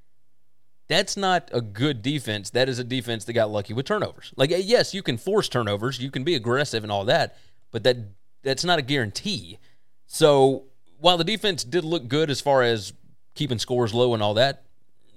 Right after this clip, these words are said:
a lot of it should regress back to, back to regular this season. Um, they, the defense has been overhauled this year, and, and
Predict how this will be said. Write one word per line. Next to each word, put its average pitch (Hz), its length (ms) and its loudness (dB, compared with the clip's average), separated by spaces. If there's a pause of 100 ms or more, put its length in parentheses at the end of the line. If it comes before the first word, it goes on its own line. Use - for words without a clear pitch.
(100)
a 117 100 -12
lot 139 480 -2
of 160 80 -2
it 143 140 -2
should 156 200 -2
regress 123 480 4
back 113 300 -2
to, 110 240 2 (460)
back 123 160 4
to 123 80 0
regular 113 360 4
this 117 220 2
season. 110 400 -4 (460)
Um, 101 340 0 (840)
they, 170 480 4
the 147 120 -10
defense 202 400 0
has 147 180 6
been 139 140 -2
overhauled 160 500 4 (160)
this 165 160 -2
year, 180 260 0 (520)
and, 127 320 0
and 127 260 -2